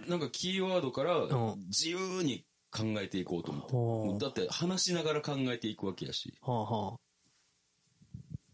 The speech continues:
Speaker 2: まあ、ちょっと見てみるわ。
Speaker 1: <laughs>
Speaker 2: 明日から。
Speaker 1: いや、見、明日、明日やるけど、
Speaker 2: 明日から。
Speaker 1: 別に見んでもいいよ。
Speaker 2: <laughs>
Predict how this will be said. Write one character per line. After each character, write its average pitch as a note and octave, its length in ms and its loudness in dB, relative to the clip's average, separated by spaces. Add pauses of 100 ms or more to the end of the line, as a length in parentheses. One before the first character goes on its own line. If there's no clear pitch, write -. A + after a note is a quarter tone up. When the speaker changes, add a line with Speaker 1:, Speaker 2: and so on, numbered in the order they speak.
(920)
Speaker 2:
ま C3+ 180 4
あ、 A2+ 40 -2
ち - 80 0
ょ C3 40 2
っ - 40 4
と - 100 -4
見 B2 160 4
て A2+ 120 -2
み G#2 120 0
る G2 120 0
わ。 - 40 -4 (520)
Speaker 1:
<laughs> - 680 -2
Speaker 2:
明 C#3+ 60 2
日 C3+ 100 2
か C3+ 100 2 (120)
ら。 - 200 -2
Speaker 1:
い - 80 0
や、 - 120 -4 (120)
見、 G2+ 120 2
明 A2+ 40 -10
日、 C#3+ 80 -4 (520)
明 C2+ 80 -6
日 - 220 -4
や F#2+ 120 0
る G2 80 -6
け E2+ 140 -2
ど、 C#2+ 100 -4
Speaker 2:
明 C#2+ 140 -6
日 - 140 4
か A#2+ 100 4
ら。 A2+ 100 0
Speaker 1:
別 A2+ 100 2
に C3+ 80 0
見 C#3+ 40 2
ん B2+ 40 0
で G2+ 120 -2
も F2 160 0
い D#2+ 40 0
い - 20 0
よ。 F#2 60 4
Speaker 2:
<laughs> C3 800 2